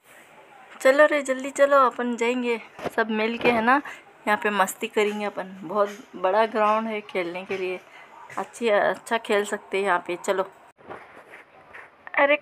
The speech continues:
कछुए, कितना fast भागने लगा। गाड़ी के ऊपर बैठा तू? हाँ, इसके वास्ते तो इतना fast जाने लगा। तू तो इतना स्लो जाने वाला, मैं वही बोल रहा हूँ, कैसा fast जा रहा तू।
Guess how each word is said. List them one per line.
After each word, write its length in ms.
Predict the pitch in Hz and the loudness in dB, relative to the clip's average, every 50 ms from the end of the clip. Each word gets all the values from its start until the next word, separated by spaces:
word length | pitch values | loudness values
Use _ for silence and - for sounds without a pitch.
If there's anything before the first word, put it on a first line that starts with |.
| - - | 2 2
कछुए, 720 | 254 247 240 - - - 254 247 247 247 233 226 226 240 262 - - - - _ _ - - - | 2 2 2 -2 -8 -6 -2 2 4 4 6 4 4 0 -4 -8 -14 -20 -20 _ _ -20 -8 -6
कितना 280 | 262 254 - - 285 294 - - - | -6 -6 2 2 2 2 2 0 4
fast 380 | - 247 254 277 269 - - 285 | 6 6 6 6 2 -2 -4 0
भागने 380 | 285 277 277 269 277 285 277 277 | 2 2 2 4 4 2 4 4
लगा। 320 | 277 269 262 269 269 269 - _ _ - - - - - _ _ _ - - _ _ _ _ | 4 4 4 2 0 -2 -6 _ _ -20 -20 -20 -20 -20 _ _ _ -20 -20 _ _ _ _
गाड़ी 680 | 247 208 202 - 214 220 214 214 208 208 214 214 233 269 | -10 -8 -4 0 4 4 6 6 6 6 4 2 0 -2
के 140 | - 294 294 | 0 0 0
ऊपर 280 | 294 - - 294 294 | 0 4 4 4 6
बैठा 300 | 285 294 294 285 294 285 285 | 6 4 4 6 4 2 0
तू? 160 | - 277 247 208 190 196 220 233 240 240 226 220 | 0 -4 -4 -2 -2 -4 -4 -2 -2 -2 -2 -2
हाँ, 640 | 214 208 180 190 190 208 220 220 214 196 180 170 175 | -2 0 0 2 2 2 2 2 2 0 -2 -4 -6
इसके 300 | 170 - - - - 240 | -10 -12 -10 -4 -4 -2
वास्ते 280 | 269 269 - - 311 | -2 -4 -6 -8 -6
तो 160 | 285 - 294 285 | -2 0 -2 -2
इतना 320 | 262 - - - 247 254 | -2 -6 -2 0 0 0
fast 460 | - - - 202 - 208 214 - - 202 | 2 2 2 4 4 2 0 -4 -8 0
जाने 280 | 208 220 180 185 190 190 | 2 2 2 2 -2 -4
लगा। 320 | 190 180 175 175 175 170 - - - - - - - - _ _ _ - | -4 -4 -4 -4 -6 -8 -10 -16 -20 -20 -20 -20 -20 -20 _ _ _ -8
तू 220 | - 185 208 220 | -6 -4 -2 -2
तो 160 | - - 247 | -2 -2 -4
इतना 300 | 247 240 - - 226 226 | -4 -4 -2 0 2 2
स्लो 300 | 226 - - 226 226 233 220 | 2 0 0 0 0 2 4
जाने 300 | 226 226 220 226 226 226 | 4 4 4 4 2 0
वाला, 300 | 226 220 214 220 214 202 | 0 2 2 2 0 0
मैं 200 | 196 190 196 202 | -2 -6 -6 -6
वही 260 | 202 196 208 220 247 254 | -6 -6 -6 -6 -6 -6
बोल 400 | 254 247 254 254 247 247 247 247 | -8 -4 -2 -2 0 0 -2 -2
रहा 160 | 247 247 247 | -4 -6 -8
हूँ, 180 | 254 - - - | -10 -10 -10 -6
कैसा 300 | - 185 185 - - 220 226 | -6 -6 -6 -4 -4 -6 0
fast 400 | - 208 208 220 220 - - 208 | 4 4 4 4 2 -2 -6 -2
जा 200 | - 214 196 196 | 2 2 4 4
रहा 120 | 202 196 | 2 0
तू। 340 | - - 180 175 226 226 220 | 0 -4 -4 -4 -4 -8 -12